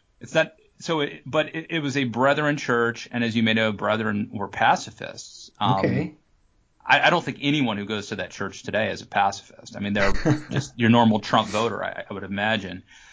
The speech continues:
Speaker 1: Um, but that was part of it. But I also, my, my dad grew up in that church, but,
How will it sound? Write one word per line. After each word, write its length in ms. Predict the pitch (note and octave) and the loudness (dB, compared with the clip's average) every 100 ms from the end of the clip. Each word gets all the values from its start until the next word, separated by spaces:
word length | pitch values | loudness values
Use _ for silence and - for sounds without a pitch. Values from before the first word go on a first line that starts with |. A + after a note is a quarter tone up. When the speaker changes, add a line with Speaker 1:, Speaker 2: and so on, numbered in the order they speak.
| - - - _ | -20 -20 -20 _
Speaker 1:
Um, 560 | B2+ A#2+ A2+ A2 G#2 - _ _ _ _ - | 6 6 6 4 -2 -6 _ _ _ _ -6
but 340 | C#3+ C#3+ C#3+ | 2 2 2
that 200 | D#3 F3 | 2 0
was 140 | G3+ F3+ | 0 -6
part 300 | - C3 A#2 | -2 -2 -2
of 100 | G#2+ | -4
it. 180 | A#2 B2+ | -6 -2
But 140 | C#3 | 0
I 100 | C3+ | 2
also, 440 | E3+ A3 - C#3+ | 0 -4 -2 0
my, 200 | B2 B2 B2 | 2 0 0
my 160 | B2+ A#2+ | -2 -2
dad 640 | A2+ D#3 G3 B2 G#2 A2 | -2 2 4 4 2 -2
grew 240 | A2+ A#2 A#2 | -6 -2 -2
up 160 | D3+ | -2
in 140 | F#3 A2+ | 0 2
that 160 | F#2+ - | 0 -4
church, 540 | - F#2+ - - G#2+ | -2 -2 -2 -6 -4
but, 340 | G#2 G#2 G2 | 4 4 4